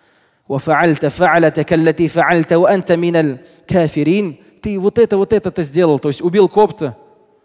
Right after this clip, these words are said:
потом ты скрылся, начал этому всё напоминать, но он же тауба попросил, Аллах его просил. То есть он говорит: «هذا الجزاء الكرامة». Так ты мне говоришь спасибо,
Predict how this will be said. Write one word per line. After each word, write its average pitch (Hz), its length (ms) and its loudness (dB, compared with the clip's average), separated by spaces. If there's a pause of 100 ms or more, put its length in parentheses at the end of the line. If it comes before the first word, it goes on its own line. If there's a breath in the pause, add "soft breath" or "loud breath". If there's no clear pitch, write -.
(140)
потом 170 240 -6
ты 180 100 -4
скрылся, 190 400 -2
начал 214 280 0
этому 196 240 -2
всё 208 140 -2
напоминать, 190 520 -2
но 202 100 -2
он 226 80 -2
же 185 120 -2
тауба 240 280 2
попросил, 185 460 -2
Аллах 220 160 2
его 202 140 2
просил. 196 440 0 (840)
То 196 80 0
есть - 220 -2
он 196 140 -2
говорит: 180 200 2
«هذا 240 220 2
الجزاء 202 380 2
الكرامة». 208 640 2 (360 loud breath)
Так - 200 0
ты 247 120 -4
мне 208 140 2
говоришь 202 320 2
спасибо, 196 500 -2